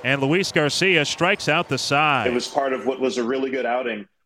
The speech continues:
Speaker 2: for Luis Garcia. It's like, okay, he's got an immaculate inning. And then, uh, in the seventh inning, Phil Maton comes in. And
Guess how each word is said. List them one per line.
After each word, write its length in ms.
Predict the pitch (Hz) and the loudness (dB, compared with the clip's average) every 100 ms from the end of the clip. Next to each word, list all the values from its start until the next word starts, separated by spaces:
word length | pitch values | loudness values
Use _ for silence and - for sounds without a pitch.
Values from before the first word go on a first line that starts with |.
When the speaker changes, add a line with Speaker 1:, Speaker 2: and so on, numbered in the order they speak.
| _ | _
Speaker 2:
for 120 | - | -4
Luis 360 | 127 127 127 - | -2 -2 -4 -4
Garcia. 520 | 135 131 - 208 127 | -4 -2 -4 -4 -4
It's 160 | 107 - | -6 -6
like, 140 | 120 | -4
okay, 320 | 143 - 139 | -4 -4 -4
he's 140 | 143 - | -4 -4
got 100 | 156 | -4
an 60 | |
immaculate 440 | 151 147 143 139 147 | -4 -4 -2 -4 -4
inning. 240 | 151 104 123 | -4 -6 -6
And 160 | 127 | -4
then, 380 | 143 165 165 156 _ _ - | -4 -4 -6 -8 _ _ -8
uh, 300 | 131 127 127 | -4 -4 -4
in 100 | 147 | -4
the 80 | 139 | -6
seventh 400 | - 170 196 190 | -4 -4 -4 -4
inning, 360 | 139 127 156 156 _ _ - | -4 -4 -8 -14 _ _ -6
Phil 160 | 180 | -4
Maton 520 | 170 185 202 190 135 113 | -2 -4 -2 -2 -2 -2
comes 320 | 123 107 104 | -4 -4 -4
in. 300 | 98 113 147 _ _ _ 143 | -4 -6 -12 _ _ _ -4
And 460 | 135 123 120 117 | -2 -2 -6 -10